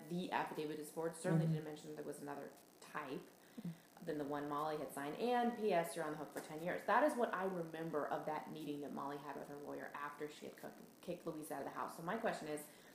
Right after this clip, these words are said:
Speaker 1: are we just talking about the original K one visa affidavit, whereby, and, and, and where he's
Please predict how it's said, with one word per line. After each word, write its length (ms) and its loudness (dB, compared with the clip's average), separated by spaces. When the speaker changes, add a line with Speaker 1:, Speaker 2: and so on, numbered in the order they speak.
Speaker 1:
are 80 4
we 160 4
just 220 2
talking 360 2
about 320 4
the 140 2
original 480 -2
K 80 -2
one 260 -2
visa 260 -4
affidavit, 680 0
whereby, 540 4
and, 100 -2
and, 200 -2
and 180 2
where 260 6
he's 220 0